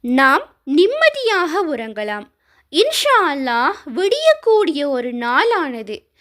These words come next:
நமக்கும் நம்முடைய குடும்பத்தினருக்கும் நல்ல ஒரு நாளாக அமையும். இதைப்போல் சிறிய சிறிய அமல்களை நாம் தொடர்ந்து செய்து வந்தோம் என்றாலே நம்முடைய வாழ்க்கை சிறப்பாக மாறும்.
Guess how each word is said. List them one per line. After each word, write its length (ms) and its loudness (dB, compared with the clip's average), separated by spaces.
நமக்கும் 840 0
நம்முடைய 560 -4
குடும்பத்தினருக்கும் 1200 0
நல்ல 580 0
ஒரு 220 0
நாளாக 640 -2
அமையும். 480 -10
இதைப்போல் 800 0
சிறிய 500 -4
சிறிய 440 0
அமல்களை 680 -2
நாம் 440 -4
தொடர்ந்து 500 2
செய்து 400 -2
வந்தோம் 440 -2
என்றாலே 600 -12
நம்முடைய 760 2
வாழ்க்கை 960 -4
சிறப்பாக 920 0
மாறும். 420 -8